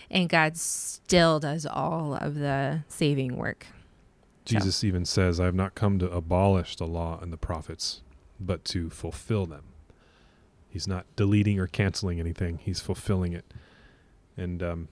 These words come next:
Speaker 2: then as we just read, you know, in the new covenant, it's written on our hearts,
Speaker 1: Mm-hmm.
Speaker 2: the moral law.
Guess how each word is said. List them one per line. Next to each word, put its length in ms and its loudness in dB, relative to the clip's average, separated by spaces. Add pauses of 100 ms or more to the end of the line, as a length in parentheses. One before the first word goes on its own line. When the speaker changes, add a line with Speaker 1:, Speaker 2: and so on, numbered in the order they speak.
(120)
Speaker 2:
then 100 0
as 140 0
we 80 4
just 260 0
read, 360 0 (500)
you 100 -2
know, 120 -2
in 160 -2
the 60 2
new 40 2
covenant, 460 0
it's 140 -6
written 220 -2
on 80 2
our 80 -2
hearts, 580 -4 (220)
Speaker 1:
Mm-hmm. 240 -4
Speaker 2:
the 40 0
moral 400 -2
law. 300 -8